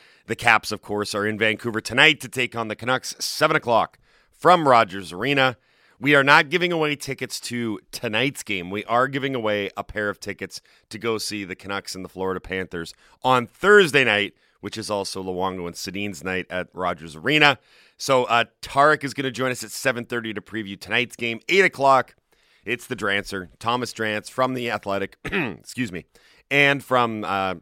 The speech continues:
Canucks Talk right here on Sportsnet six fifty. Uh, Drancer will walk us through tonight's game as well. We'll look ahead to the rest of the week, what to expect on Thursday and Saturday, et cetera, et cetera.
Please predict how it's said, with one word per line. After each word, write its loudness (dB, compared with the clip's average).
Canucks -4
Talk 0
right -4
here -4
on -4
Sportsnet -10
six -14
fifty. -4
Uh, 4
Drancer 2
will 2
walk 4
us -6
through -6
tonight's -4
game -4
as -12
well. 8
We'll 0
look -2
ahead -2
to -12
the -2
rest -2
of -14
the -8
week, -4
what -8
to -12
expect -6
on -6
Thursday -8
and -12
Saturday, 2
et -4
cetera, 0
et -10
cetera. 4